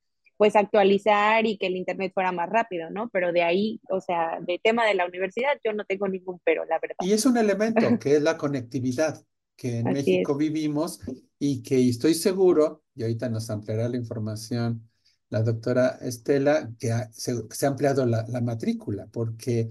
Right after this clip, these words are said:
Speaker 2: ahora sí, con estos modelos podemos abarcar no nada más el estado de Veracruz, sino el país y a lo mejor, como el ejemplo que ponía Guillermo,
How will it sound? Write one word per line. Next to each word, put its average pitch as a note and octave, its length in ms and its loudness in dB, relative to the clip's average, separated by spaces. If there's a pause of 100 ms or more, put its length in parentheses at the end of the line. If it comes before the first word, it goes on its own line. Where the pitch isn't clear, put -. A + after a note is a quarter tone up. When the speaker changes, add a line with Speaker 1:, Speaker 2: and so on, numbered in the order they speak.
(380)
Speaker 2:
ahora C3+ 360 4
sí, E3+ 580 0
con A#2+ 180 -4
estos B2+ 300 -4
modelos D3 480 0
podemos B2+ 640 -2 (320)
abarcar A#2 720 0
no A#2 220 0
nada B2+ 300 0
más B2 400 -4 (100)
el A2+ 240 -2
estado A#2+ 340 -2
de A#2 80 2
Veracruz, A2+ 580 -2
sino A2 560 -2 (360)
el A#2+ 160 -2
país F3 420 4
y A#2+ 200 0
a G#2+ 40 2
lo A2 120 -2
mejor, B2 420 -4
como A2 300 -2
el A2 100 0
ejemplo A#2 400 -2
que A#2 120 -10
ponía A2+ 480 0
Guillermo, A#2 720 0